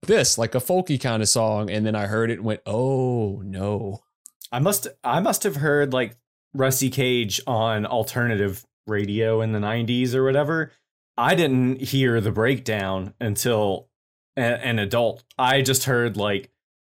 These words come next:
Speaker 2: that bridge, going up to the bridge, or, like, they did the chorus again at the end,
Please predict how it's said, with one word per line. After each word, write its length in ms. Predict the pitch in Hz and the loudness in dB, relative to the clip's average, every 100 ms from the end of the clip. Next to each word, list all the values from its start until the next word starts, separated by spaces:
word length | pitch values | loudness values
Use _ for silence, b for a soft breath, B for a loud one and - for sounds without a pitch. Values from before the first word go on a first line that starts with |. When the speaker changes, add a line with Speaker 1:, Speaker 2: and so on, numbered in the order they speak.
| _ - | _ -2
Speaker 2:
that 280 | 123 120 | 0 0
bridge, 460 | - 120 139 127 113 | 0 4 4 2 0
going 280 | 131 143 143 | 2 4 2
up 100 | 127 | 0
to 100 | - | -2
the 80 | 113 | -2
bridge, 520 | 113 113 131 156 139 | 0 2 4 2 2
or, 160 | 120 110 | 2 2
like, 260 | 107 104 98 | 2 0 0
they 160 | 107 107 | 0 2
did 240 | 113 92 | 0 2
the 420 | 107 101 98 92 - | 0 0 -2 -4 -8
chorus 460 | - 113 120 127 | -2 0 2 2
again 340 | 131 127 127 131 | 2 0 0 0
at 100 | 117 | 0
the 200 | 120 110 | -2 0
end, 360 | 131 170 180 | 0 0 -2